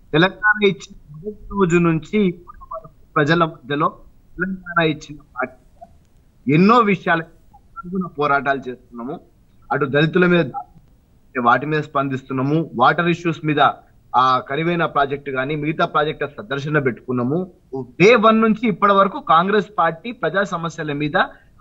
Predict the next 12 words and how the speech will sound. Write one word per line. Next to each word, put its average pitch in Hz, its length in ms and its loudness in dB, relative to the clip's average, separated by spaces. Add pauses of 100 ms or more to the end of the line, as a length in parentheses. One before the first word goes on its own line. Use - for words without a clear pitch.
అనునిత్యం 170 460 4
పోరాటం 135 540 -2
చేస్తుంది. 87 340 -10 (460)
ఎస్, 190 220 4
కొంతమంది 143 500 2
టీఆర్ఎస్ 170 560 2
పార్టీ 143 280 2
నాయకులు 135 440 0
కాంగ్రెస్ 185 520 4
పార్టీలో 165 300 2
గెలిచిన 147 420 -4
వాళ్ళని 143 480 0